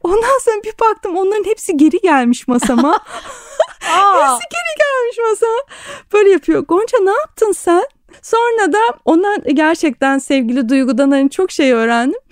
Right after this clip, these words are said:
Speaker 1: Sonra Duygu ofisten biz taşınırken her şeyimizi, işte bırakacağımız, hani, işimize artık yaramayan kitaplar, işte kalemlerimiz, e, ofiste taşıyamadığımız ne varsa, e, onu kapımıza koydu.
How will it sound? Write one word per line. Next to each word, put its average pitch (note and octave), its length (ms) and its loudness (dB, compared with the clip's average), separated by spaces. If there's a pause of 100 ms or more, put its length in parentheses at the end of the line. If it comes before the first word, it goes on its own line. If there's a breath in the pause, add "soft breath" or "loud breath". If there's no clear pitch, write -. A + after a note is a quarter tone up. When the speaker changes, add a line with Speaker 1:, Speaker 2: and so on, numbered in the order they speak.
(100 soft breath)
Speaker 1:
Sonra G4 500 0
Duygu F4 460 4 (240)
ofisten E4+ 600 0
biz D#4+ 160 -2
taşınırken F4 800 0 (140)
her E4 260 0
şeyimizi, C4+ 560 2
işte C4 520 0 (120)
bırakacağımız, C4+ 880 0
hani, B3+ 180 -2
işimize C4 480 2
artık B3 380 0
yaramayan B3+ 480 2
kitaplar, A#3+ 840 0
işte - 280 -4
kalemlerimiz, C4+ 1160 2 (240 loud breath)
e, C4 180 4
ofiste F4+ 520 2
taşıyamadığımız F4 960 2
ne G#4+ 160 0
varsa, D#4 420 0 (400 soft breath)
e, - 60 0
onu D#4+ 340 0
kapımıza F#4+ 560 0
koydu. G#4 440 2